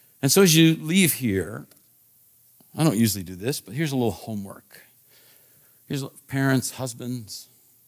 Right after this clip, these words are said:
wives, be thinking, "What does God want to do in my family?" Maybe you're single. What does God want to do with me? But especially for parents, is there a favoritism issue?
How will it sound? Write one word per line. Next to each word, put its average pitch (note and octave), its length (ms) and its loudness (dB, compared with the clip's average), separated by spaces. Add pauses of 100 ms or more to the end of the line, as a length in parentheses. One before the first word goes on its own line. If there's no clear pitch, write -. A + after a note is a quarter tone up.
wives, B2 720 0 (2000)
be D#3+ 100 -4
thinking, A2+ 340 -2
"What F3+ 100 -8
does G#3 100 -12
God A2+ 300 -6
want G#2+ 160 -12
to G2 60 -14
do G2+ 160 -12
in F2+ 60 -12
my F2 140 -16
family?" D#2+ 540 -14 (720)
Maybe D3+ 220 -4
you're B2+ 100 -2
single. G2 420 -6
What - 100 -14
does G3+ 120 -8
God C3 360 -6
want A#2+ 160 -10
to A2+ 40 -10
do G#2+ 260 -10
with F2+ 280 -12
me? D#2 400 -18 (2000)
But - 80 -10
especially C#3+ 360 0
for A#2 140 -6
parents, G#2+ 400 -8
is G#2 120 -12
there G#2+ 120 -8
a G2+ 60 -6
favoritism G2+ 680 -6
issue? C#2+ 320 -12